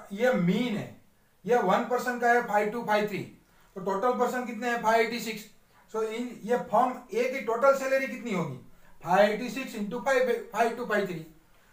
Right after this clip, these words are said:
Ready? फ़ाइव एटी सिक्स into फ़ाइव टू फ़ाइव थ्री, ये एस टोटल सैलरी। कितनी होगी? थ्री ज़ीरो सेवन एट टू फ़ाइव एट।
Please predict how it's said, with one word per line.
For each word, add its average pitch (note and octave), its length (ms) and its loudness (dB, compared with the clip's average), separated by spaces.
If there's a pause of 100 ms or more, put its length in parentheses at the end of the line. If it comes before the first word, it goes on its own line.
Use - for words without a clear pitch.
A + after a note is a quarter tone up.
(140)
Ready? F3+ 260 -2
फ़ाइव G3 220 4
एटी - 180 -4
सिक्स G3 220 -8
into F3+ 280 -2
फ़ाइव F3 200 0
टू G#3+ 120 -6
फ़ाइव A3 200 2
थ्री, F3 120 -8 (180)
ये F3+ 320 -4
एस F#3+ 160 -6
टोटल F#3 240 -4
सैलरी। C#3 340 -8 (1400)
कितनी A3 220 -8
होगी? G#3+ 280 -4
थ्री G3 220 -6
ज़ीरो G3+ 240 -4
सेवन F#3 280 -4
एट E3 360 -6
टू F#3+ 180 2
फ़ाइव E3+ 160 2
एट। - 200 -8